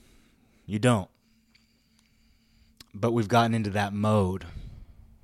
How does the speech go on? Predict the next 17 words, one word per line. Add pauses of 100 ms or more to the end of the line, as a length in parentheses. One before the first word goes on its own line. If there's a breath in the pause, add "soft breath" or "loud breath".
(600 loud breath)
We've
gotten
into
that
mode
of
thinking.
We. (960 soft breath)
I
guess
it,
it's
okay
to
generalize
if
you